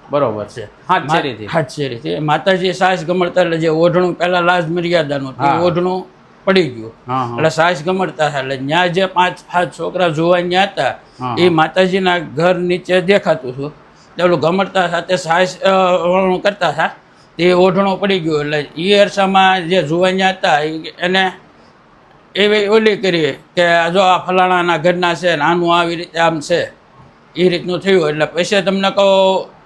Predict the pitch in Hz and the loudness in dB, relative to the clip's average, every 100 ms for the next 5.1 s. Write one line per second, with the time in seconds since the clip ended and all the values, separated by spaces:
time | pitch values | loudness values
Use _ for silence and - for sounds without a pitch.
0 | 170 165 185 202 190 185 180 151 139 156 | -4 0 2 2 2 2 2 -2 0 -2
1 | 185 170 139 165 165 165 185 156 113 - | 0 -2 -2 -4 -2 2 2 2 -2 -10
2 | _ - 123 175 185 208 208 170 160 131 | _ -6 -2 2 4 4 4 -2 -4 -4
3 | 156 180 208 202 202 190 160 151 180 185 | 0 2 4 2 0 -2 -2 -2 -4 0
4 | 170 135 - _ - - 147 180 180 185 | 0 -2 -8 _ -20 -6 0 0 0 0
5 | 185 | -2